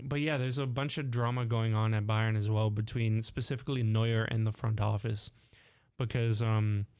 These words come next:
of, naturally, Bayern Munich are very upset with the fact that, um,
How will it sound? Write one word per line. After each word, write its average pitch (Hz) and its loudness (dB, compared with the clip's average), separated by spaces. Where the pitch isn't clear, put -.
of, 123 -2
naturally, 117 2
Bayern 117 0
Munich 110 2
are 110 0
very 107 2
upset 110 -2
with 117 -4
the 113 -2
fact 110 -2
that, 107 2
um, 104 2